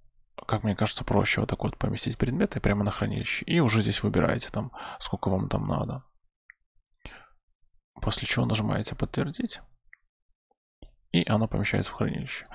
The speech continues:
Также «Извлечь предметы». Открываете, выбираете, «Подтвердить»,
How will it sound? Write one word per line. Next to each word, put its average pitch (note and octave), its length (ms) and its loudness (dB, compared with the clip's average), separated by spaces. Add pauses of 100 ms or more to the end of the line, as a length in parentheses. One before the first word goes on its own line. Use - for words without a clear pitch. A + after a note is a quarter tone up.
(140)
Также A#2+ 340 2
«Извлечь G2 380 4
предметы». G2 520 -4 (560)
Открываете, - 720 0 (140)
выбираете, C#3 680 0 (520)
«Подтвердить», B2+ 640 0